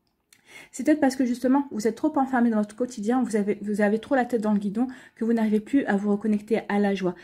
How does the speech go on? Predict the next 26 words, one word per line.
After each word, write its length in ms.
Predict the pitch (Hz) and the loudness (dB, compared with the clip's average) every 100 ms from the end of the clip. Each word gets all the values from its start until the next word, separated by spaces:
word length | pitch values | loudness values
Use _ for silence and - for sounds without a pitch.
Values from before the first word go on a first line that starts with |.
| - - | -20 -4
que 100 | 214 | 0
vous 80 | |
n'arrivez 640 | 214 214 220 214 - 208 214 | 2 2 0 -4 -4 -2 -2
plus 280 | 214 277 294 - - | 0 0 -2 -8 -4
à 160 | 196 | -2
faire 260 | 202 226 220 | -2 -4 -4
place 360 | - 247 254 - | 0 0 0 -6
à 80 | 208 | -6
ce 120 | - | -6
côté 300 | 220 226 233 | -4 -2 -2
bon 240 | 196 233 | -2 -2
vivant, 400 | 226 226 208 240 247 - - | -2 -2 -2 -4 -6 -16 -6
euh, 120 | 185 | -4
qui 160 | 202 - | -4 -4
peut 120 | 226 | -4
vous 140 | 208 208 | -4 -2
caractériser 680 | 214 202 202 202 214 226 - | 0 0 0 -2 0 -2 -4
également. 440 | 202 208 190 170 - - | -2 2 2 0 -6 -10
Et 80 | 208 | -2
en 80 | 226 | 0
plus, 140 | 233 | 2
cette 320 | 311 262 254 233 | 2 2 0 0
carte 260 | 277 285 - | -2 -2 -8
a 80 | |
fait 220 | 226 247 247 | -4 -2 -2
écho 280 | - 302 | 0 -2